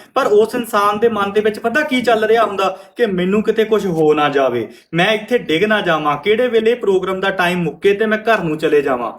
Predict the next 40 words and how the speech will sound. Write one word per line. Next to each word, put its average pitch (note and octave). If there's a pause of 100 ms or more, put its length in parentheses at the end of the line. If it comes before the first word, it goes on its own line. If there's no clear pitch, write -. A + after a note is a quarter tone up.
(260)
ਮਤਲਬ A3
ਉਹਦੇ G3+
ਮਨ F#3
ਦੇ G3+
ਵਿੱਚ G#3
ਇੱਕ A3
ਬਹੁਤ F#3
ਜ਼ਿਆਦਾ F3 (160)
ਡਰ C#3+ (300)
ਤੇ A#3+ (120)
ਉਦਾਸੀ D#3+
ਜਿਹੜੀ G#3
ਛਾਈ D3+
ਹੁੰਦੀ B2+
ਆ। A2 (360)
ਦੋਸਤੋ, G#3
ਇਹ B3
ਜਦੋਂ F3+
ਵੀ A#3+
ਕੋਈ A#3
ਮੈਂਟਲ G3
ਡਿਸਆਰਡਰ F3+
ਦੇ F3
ਵਿੱਚ F3
ਪੇਸ਼ੈਂਟ F3+
ਜਾਂਦਾ D3
ਨਾ, G3 (200)
ਉਹਨੂੰ A3
ਬਹੁਤ E3+
ਜ਼ਿਆਦਾ F#3
ਘਬਰਾਹਟ F3
ਤੇ G3+ (100)
ਬਹੁਤ E3
ਜ਼ਿਆਦਾ E3 (240)
ਚਿੰਤਾਵਾਂ F3+
ਦੇ F#3+
ਵਿੱਚ F3+
ਉਹਦਾ F3+
ਸਮਾਂ D3+
ਨਿਕਲਦਾ C3